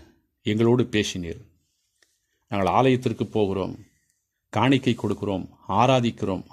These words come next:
ஆவியில் நிறைகிறோம். ஆனால் தேவ அன்பு எங்களிடத்தில் பூரணப்படாமல் இருக்கிறது. இன்னும் நாங்கள் வளர வேண்டும், இன்னும் உம்முடைய அன்பை உண்மையாக புரிந்து கொள்ள வேண்டும், அநேகரை மன்னிக்க வேண்டும். ஆண்டவர், நீர் எங்கள் மீது அன்பு செலுத்தி என்னுடைய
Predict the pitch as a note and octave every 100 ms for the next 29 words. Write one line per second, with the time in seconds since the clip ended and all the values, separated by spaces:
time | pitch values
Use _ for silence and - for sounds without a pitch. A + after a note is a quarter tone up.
0 | G2 A#2+ B2+ A#2 G2+ G#2 F#2+ F#2 E2+ -
1 | _ _ _ - F#2+ F#2+ E2+ - - _
2 | _ - F2+ B2 D3+ C3+ G2+ G#2 G2+ F#2+
3 | F2+ - _ - G2+ G#2 F#2+ G2 F2+ F2+
4 | - _ A#2 C3 B2+ B2+ G2 G2 G2+ F2+
5 | F2+ F#2 F2+ - - _ _ _ _ _
6 | A#2+ D3 E3 B2 G#2+ G2+ F2+ F#2+ G#2+ G#2
7 | F#2+ F2+ F2 - _ _ _ _ _ _
8 | B2+ D#3+ E3+ C3 A2+ G#2 A2+ A#2+ G#2+ F#2
9 | A2+ B2 A#2+ A2+ A2+ - A2 A2 G2 F#2+
10 | F2 E2+ E2 - - - - _ _ -
11 | - A#2 D3 C#3 C3 G2 G#2+ C#3 C3+ A2+
12 | G2+ F#2 E2+ - - - - - _ _
13 | _ _ - - A2 C#3 C#3+ A2+ D#3 F3
14 | D3 C#3 A#2+ A#2 B2 A2+ A#2 C#3 B2+ A#2+
15 | G#2+ A2+ G#2+ F#2+ F#2+